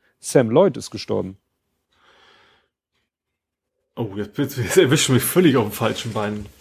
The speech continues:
Speaker 2: Wer war Sam Lloyd?
Speaker 1: Sam Lloyd ist der
Speaker 2: Ja.
Speaker 1: Anwalt aus der Serie Scrubs.
Speaker 2: Oh, der, der sang-, singende Anwalt.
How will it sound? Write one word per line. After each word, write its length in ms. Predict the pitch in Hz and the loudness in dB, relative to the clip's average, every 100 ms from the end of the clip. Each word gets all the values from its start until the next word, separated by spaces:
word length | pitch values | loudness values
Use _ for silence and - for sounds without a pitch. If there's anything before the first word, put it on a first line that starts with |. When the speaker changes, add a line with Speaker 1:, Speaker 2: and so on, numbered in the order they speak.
| - | -12
Speaker 2:
Wer 260 | 113 131 139 | -8 -8 -6
war 160 | 135 | -8
Sam 340 | 123 - 117 104 | -8 -10 -10 -10
Lloyd? 340 | 123 123 104 | -10 -10 -6
Speaker 1:
Sam 380 | - 151 196 233 | 2 4 4 2
Lloyd 540 | 127 113 143 - - - | 4 4 2 0 -16 -2
ist 400 | 156 151 - - | 0 0 -6 0
der 180 | 139 139 | 4 6
Speaker 2:
Ja. 140 | 107 | 6
Speaker 1:
Anwalt 680 | 131 196 165 113 113 151 - | 2 2 2 4 4 4 -4
aus 260 | 127 131 - | -2 -2 2
der 360 | 160 156 151 - | 4 4 2 -8
Serie 720 | 113 120 110 104 120 147 180 | -4 0 0 0 -2 -2 -4
Scrubs. 720 | - - 196 202 - - - _ _ _ _ _ _ _ _ _ _ _ _ _ _ _ _ - | -14 -10 0 0 0 -6 -18 _ _ _ _ _ _ _ _ _ _ _ _ _ _ _ _ -2
Speaker 2:
Oh, 340 | 226 277 135 - - _ _ - | 4 6 6 2 -16 _ _ -6
der, 220 | 147 143 | 0 0
der 220 | 139 151 | 2 -2
sang-, 300 | 127 180 196 | 2 2 2
singende 420 | 139 214 240 190 202 | 2 4 4 4 2
Anwalt. 500 | 226 151 113 104 | 0 0 0 -2